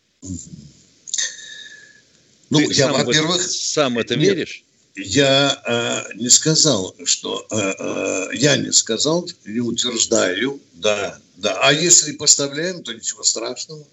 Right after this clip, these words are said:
Speaker 1: ничего
Speaker 2: Нет,
Speaker 1: страшного
Speaker 2: это
Speaker 1: нет.
Speaker 2: отдельная песня, ничего
Speaker 1: Конечно,
Speaker 2: страшного.
Speaker 1: конечно,
Speaker 2: А если
Speaker 1: ничего
Speaker 2: поставлять,
Speaker 1: страшного.
Speaker 2: зачем поставлять, если своих должно быть столько,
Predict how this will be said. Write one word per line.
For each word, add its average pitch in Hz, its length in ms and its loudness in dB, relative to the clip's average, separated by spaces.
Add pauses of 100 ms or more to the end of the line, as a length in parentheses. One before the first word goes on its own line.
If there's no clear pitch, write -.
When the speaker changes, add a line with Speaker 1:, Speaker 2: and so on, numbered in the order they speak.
Speaker 1:
ничего 110 340 -4
Speaker 2:
Нет, - 60 -2
Speaker 1:
страшного 120 420 2
Speaker 2:
это 139 100 2 (160)
Speaker 1:
нет. 139 40 -4
Speaker 2:
отдельная 135 480 -2
песня, 101 440 -4
ничего 101 340 -4
Speaker 1:
Конечно, 151 220 2 (100)
Speaker 2:
страшного. 76 380 -4 (420)
Speaker 1:
конечно, 139 340 0
Speaker 2:
А 117 40 2
если 151 340 2
Speaker 1:
ничего 131 140 -2
Speaker 2:
поставлять, 135 560 0
Speaker 1:
страшного. 131 200 0
Speaker 2:
зачем 135 340 -2
поставлять, 123 720 0
если 127 260 0
своих 143 520 4
должно 120 420 0
быть 107 220 -4
столько, 185 680 -2